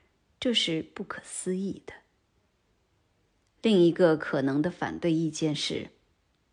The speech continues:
为什么上帝要乔装打扮的在这个被敌人占领的世界里登陆，建立一种秘密的团体来破坏魔鬼？为什么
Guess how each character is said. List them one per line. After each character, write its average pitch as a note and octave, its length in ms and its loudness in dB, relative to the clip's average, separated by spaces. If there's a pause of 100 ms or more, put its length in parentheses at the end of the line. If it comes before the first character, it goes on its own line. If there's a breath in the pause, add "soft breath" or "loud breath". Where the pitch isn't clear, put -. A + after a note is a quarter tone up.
(180)
为 C4 180 4
什 F#3 160 0
么 F3 100 4
上 G3 360 2
帝 F3 180 4
要 D#3 160 2
乔 D3+ 340 -2
装 A#3+ 300 -2
打 - 260 -6
扮 F3+ 300 -4
的 C#3+ 160 -10 (320 loud breath)
在 G#3+ 220 2
这 A3+ 180 2
个 F3+ 80 0
被 F3 240 2
敌 F3+ 300 2
人 G3+ 200 6
占 G#3 280 0
领 - 180 -8
的 - 100 -6
世 G3+ 300 0
界 G#3+ 220 0
里 - 240 -14
登 A3 240 2
陆， - 260 -6 (680)
建 B3 260 4
立 G#3+ 160 6
一 G3 60 2
种 B2 340 -2
秘 B3+ 140 4
密 B3 160 8
的 D#3+ 120 2
团 D#3+ 440 0
体 - 400 -8
来 D#3+ 280 2
破 - 320 -4
坏 G3+ 220 0
魔 D3+ 300 0
鬼？ - 300 -12 (680)
为 E3 180 6
什 D3 200 -2
么 C3+ 260 -4